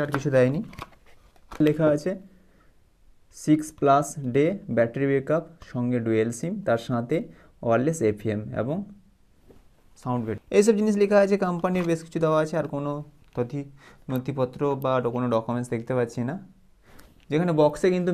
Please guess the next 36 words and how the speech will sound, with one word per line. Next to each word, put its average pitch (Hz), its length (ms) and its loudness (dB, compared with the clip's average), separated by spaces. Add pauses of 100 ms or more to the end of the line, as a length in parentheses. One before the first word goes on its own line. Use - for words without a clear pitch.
মেনশন 156 420 2
করা 156 180 4
আছে, 165 200 0
ভালো 151 180 2
করে 156 180 2
দেখতে 147 200 -2
পাচ্ছি, 151 160 -2 (120)
নভেম্বরে 147 540 0
দু 143 120 2
হাজার 135 260 0
একুশে 139 320 -2
ম্যানুফ্যাকচারিং 127 600 0
হয়েছে, 117 220 -4 (1000)
না 123 160 -2
আগের 127 220 2
মাসেই 131 280 -2
ঠিক 127 200 0
এসছে। - 220 -8 (720)
এবং 143 120 6 (240)
হয়েছে 143 200 -4 (200)
এমআরপি 127 340 0 (720)
ষোলোশো 165 420 2
তিরিশ 131 320 0
টাকা 107 240 0
আছে। 131 140 -12 (640)
তো 147 60 0 (140)
ফোন 190 160 4 (100)
বক্স 180 200 4
থেকে 190 180 6
খুলে 180 220 0
সব 160 160 0
কিছু 165 200 2
বেরিয়ে 165 240 6
এসছে। 165 160 -4 (100)
এবার 151 260 6 (840)
ঢাকনাটা 147 320 2